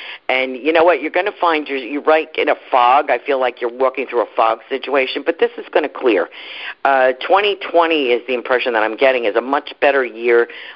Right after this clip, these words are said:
I feel education-wise, financially, um, I'm also getting a female in spirit, which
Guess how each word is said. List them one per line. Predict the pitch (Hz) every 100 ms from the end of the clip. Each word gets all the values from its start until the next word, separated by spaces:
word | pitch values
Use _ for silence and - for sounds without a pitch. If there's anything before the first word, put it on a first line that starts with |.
| -
I | 110
feel | 131 113 -
education-wise, | 135 147 - 151 143 139 127 123 113 -
financially, | 110 127 135 131 - 127 123 120 120 117 - - - - - -
um, | 120 113 110 110 110 110 104 _ _ - - -
I'm | 123 98
also | 104 151 190 160
getting | 147 147 135 131
a | 110 -
female | 151 151 143 120 110 110 -
in | 110 113 -
spirit, | 135 120 104
which | 104